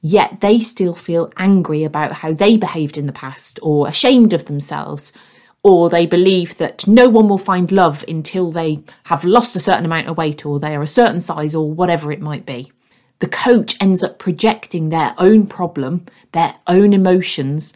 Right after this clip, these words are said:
their own thoughts onto their client, and it influences their coaching. So how can this be overcome? As a coach,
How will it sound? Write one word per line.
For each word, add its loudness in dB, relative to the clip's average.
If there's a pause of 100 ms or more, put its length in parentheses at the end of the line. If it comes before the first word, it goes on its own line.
(260)
their 2
own 2
thoughts 2 (100)
onto 0
their -2
client, -6 (300)
and 0
it -8
influences -2
their -4
coaching. -8 (440)
So 4
how 2
can -4
this -6
be -8
overcome? -6 (1300)
As 2
a 0
coach, -4